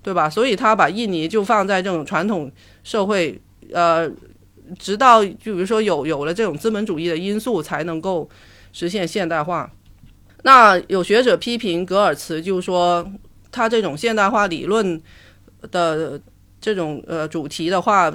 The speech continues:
其实把这个殖民主义和冷战的地缘政治都淡化了。那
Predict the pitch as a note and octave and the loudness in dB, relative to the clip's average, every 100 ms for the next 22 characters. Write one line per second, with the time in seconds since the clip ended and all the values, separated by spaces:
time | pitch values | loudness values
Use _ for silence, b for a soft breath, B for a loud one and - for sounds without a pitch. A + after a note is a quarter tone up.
0 | - G#3 A3 A3 G#3 B2 D#3+ G3+ F3 F3+ | -4 -6 -2 2 2 2 0 -2 -2 -2
1 | A3 A3+ E3 D#3 G3 E3+ - F3+ F3+ D3+ | -2 -2 -4 -6 -4 -2 -2 -4 -4 -2
2 | A3 G3 F3 - D#3+ D#3+ A#3 G#3+ D#3+ F3+ | 0 0 -2 -4 -6 -6 -4 -4 -2 -2
3 | G#3+ F3+ F#3+ E3 F3 F3 G3+ D#3+ G3 F3 | -4 -2 -2 -2 -2 0 0 0 -2 -2
4 | - - - _ b b b b b - | -2 -8 -20 _ b b b b b 6
5 | C4 | 8